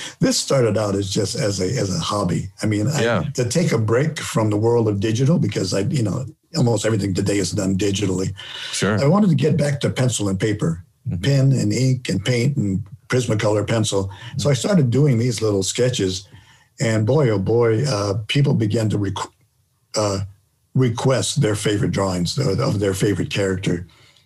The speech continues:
Speaker 1: So, uh, doing this stuff has kept me busy.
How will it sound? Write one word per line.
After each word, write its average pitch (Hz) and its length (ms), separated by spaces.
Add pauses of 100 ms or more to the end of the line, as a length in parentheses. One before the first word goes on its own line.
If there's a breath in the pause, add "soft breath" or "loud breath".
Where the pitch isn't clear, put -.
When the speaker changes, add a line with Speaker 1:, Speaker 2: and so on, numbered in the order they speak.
Speaker 1:
So, 104 420 (280 loud breath)
uh, 139 180
doing 147 400
this 156 160
stuff 107 280
has 101 140
kept - 260
me 98 140
busy. 92 460